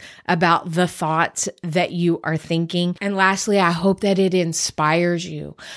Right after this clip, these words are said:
I hope it inspires you to propel forward to the dreams that you want and the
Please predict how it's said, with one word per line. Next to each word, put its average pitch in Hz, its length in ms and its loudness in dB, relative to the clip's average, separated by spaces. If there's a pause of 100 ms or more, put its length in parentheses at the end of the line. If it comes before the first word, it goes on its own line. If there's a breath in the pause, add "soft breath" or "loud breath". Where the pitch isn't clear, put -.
I 185 120 2
hope 190 200 0
it 202 100 2
inspires 185 920 2
you 180 100 -2
to 165 180 -6
propel 175 640 0
forward 160 840 0 (340 loud breath)
to 190 140 4
the 175 140 2
dreams 165 540 2
that 160 260 0
you 156 240 2
want 143 500 -2
and 160 220 -2
the 151 140 -2